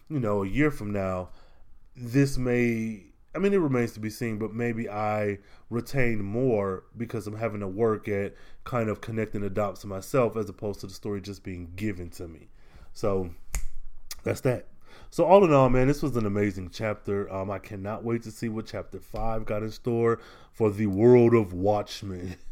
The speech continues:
So how do you guys feel about this chapter in Watchmen? For those of you who have read the story, you already know what's going on. Please, no spoilers. But let me know, you know, what are, are, are there things to come that I'm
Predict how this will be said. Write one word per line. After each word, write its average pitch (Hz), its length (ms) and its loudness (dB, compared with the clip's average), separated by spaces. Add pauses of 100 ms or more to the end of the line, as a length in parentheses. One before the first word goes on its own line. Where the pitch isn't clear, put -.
(880)
So 143 140 4
how 156 40 8
do 165 60 4
you 180 60 4
guys 127 180 6
feel 117 140 -2
about 104 180 0
this 98 160 -8
chapter 101 340 -2
in 95 280 -8
Watchmen? 92 560 -6 (240)
For 120 100 -2
those 113 240 6
of 110 60 2
you 113 140 4
who 113 180 -2
have 110 260 0
read 104 340 0
the 117 80 -4
story, 110 400 0
you 107 120 0
already 104 200 0
know 101 180 -2
what's 107 140 -8
going 117 280 -4
on. 101 220 -2
Please, 104 280 -6
no 107 240 -6
spoilers. 107 880 -4 (400)
But 120 320 4
let 170 160 0
me 175 60 -2
know, 165 340 4
you 113 120 -2
know, 110 100 2
what 117 260 0
are, 110 540 -2 (280)
are, 107 440 -4
are 113 120 -4
there 117 120 -2
things 127 260 -4
to 117 100 -8
come 123 380 -2
that 107 180 -4
I'm 107 460 -2